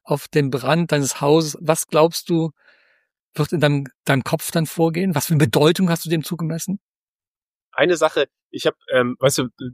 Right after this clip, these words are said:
Speaker 2: es gibt ja viele Magazine, so Economist und so weiter, die machen ja so diese Jahresprognosen. Und dann packen die Jahresprognosen und die meisten von denen sind ja, sind ja,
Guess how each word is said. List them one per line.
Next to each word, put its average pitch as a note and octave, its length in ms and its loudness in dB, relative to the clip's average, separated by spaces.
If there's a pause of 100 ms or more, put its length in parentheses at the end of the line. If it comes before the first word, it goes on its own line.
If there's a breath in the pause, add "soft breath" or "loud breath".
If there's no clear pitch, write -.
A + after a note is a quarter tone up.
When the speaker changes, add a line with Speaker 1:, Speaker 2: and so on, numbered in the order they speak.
Speaker 2:
es C3 120 -10
gibt - 120 -4
ja C#3+ 60 4
viele D#3 220 0
Magazine, C3+ 560 2
so B2+ 100 0
Economist C#3 500 0
und C3 80 -8
so B2 80 -2
weiter, B2 200 2
die A#2+ 100 -6
machen C3 220 0
ja C3 60 2
so A#2+ 100 -6
diese A2+ 260 -16
Jahresprognosen. A2+ 1000 -2
Und - 400 -18
dann A2+ 100 0
packen D3+ 220 -2
die B2+ 80 4
Jahresprognosen D#3 800 0 (200 soft breath)
und C3 80 -8
die C3 80 0
meisten C3 380 2
von C#3+ 160 0
denen C3+ 240 0
sind B2+ 200 -2
ja, A2+ 300 2
sind B2+ 220 -2
ja, C3 200 0